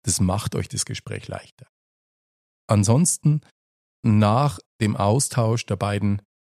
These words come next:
äh, Sichtweisen aktiv zuhören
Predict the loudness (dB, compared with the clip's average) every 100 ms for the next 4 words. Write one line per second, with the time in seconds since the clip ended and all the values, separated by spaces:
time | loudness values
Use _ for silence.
0 | _ _ _ -2 0 0 -2 -4 0 2
1 | 2 4 2 0 _ _ _ _ _ _
2 | _ _ _ -20 -20 _ _ -12 -12 -6
3 | -4 -2 -2 2 4 4 2